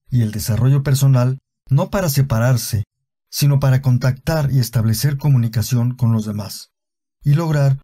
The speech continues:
una interacción constructiva en un mundo compartido,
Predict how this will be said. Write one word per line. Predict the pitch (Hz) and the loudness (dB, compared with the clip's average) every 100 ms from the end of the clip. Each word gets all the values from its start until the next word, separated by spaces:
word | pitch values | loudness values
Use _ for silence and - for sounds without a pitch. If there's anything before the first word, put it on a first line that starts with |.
| _ | _
una | 135 156 | -2 0
interacción | 165 139 123 113 143 147 | 0 0 0 0 0 0
constructiva | 139 139 139 - - 139 110 104 - _ | 0 -2 0 -6 -2 0 0 -4 -14 _
en | 117 117 | 0 2
un | 127 | 2
mundo | 117 131 135 123 | 2 2 2 0
compartido, | 127 113 110 104 101 - - | 0 0 0 -4 -6 -8 -12